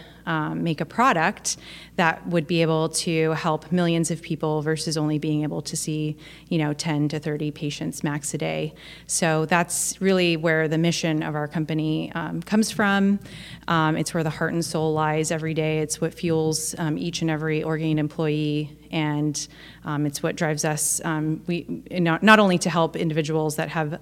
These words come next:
um, are on a medical journey or medical path,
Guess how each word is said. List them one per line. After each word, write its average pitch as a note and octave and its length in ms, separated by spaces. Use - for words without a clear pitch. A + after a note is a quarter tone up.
um, D#3+ 280
are E3+ 140
on E3 100
a D#3 40
medical D#3+ 440
journey D#3 320
or D#3 80
medical D#3 320
path, D3+ 420